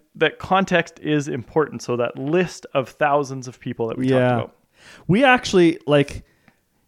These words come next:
Speaker 2: chapter seven of Nehemiah could read a little bit boring if you just skim through it.
Speaker 1: Yeah.
Speaker 2: But if you dive into the context that it's giving you of
Speaker 1: Mm-hmm.
Speaker 2: all the names and all the people,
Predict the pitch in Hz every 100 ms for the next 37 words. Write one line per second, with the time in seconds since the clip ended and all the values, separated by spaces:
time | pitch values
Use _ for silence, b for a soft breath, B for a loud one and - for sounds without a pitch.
0 | _ _ _ _ _ _ _ _ _ _
1 | _ _ _ _ _ _ _ _ - 214
2 | - 233 - 185 165 165 143 135 131 127
3 | 117 113 113 110 - _ _ _ _ _
4 | _ _ - - 127 131 147 139 127 123
5 | 127 117 - 117 113 110 110 107 113 110
6 | - - 117 107 - 98 90 - - _
7 | - 160 - b 135 127 120 185 208 135
8 | - 135 120 131 139 131 131 113 113 -
9 | 123 117 - 123 - - 117 104 - -
10 | 110 123 123 131 113 98 107 120 123 120
11 | 117 113 117 117 120 120 107 95 104 113
12 | 113 - 120 143 143